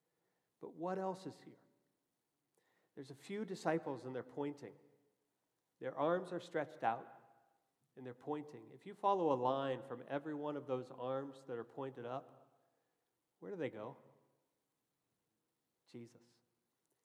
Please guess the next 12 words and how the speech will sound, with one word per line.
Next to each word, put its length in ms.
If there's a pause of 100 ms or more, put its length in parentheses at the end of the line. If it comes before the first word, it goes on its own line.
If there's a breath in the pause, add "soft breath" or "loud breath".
(440)
Jesus 440
only. 260 (3750)
Only 340
Jesus 420 (1900)
can 120
step 380
into 300
your 180 (120)
unbelief 600 (1040)
and 180
bring 220 (160)
healing. 360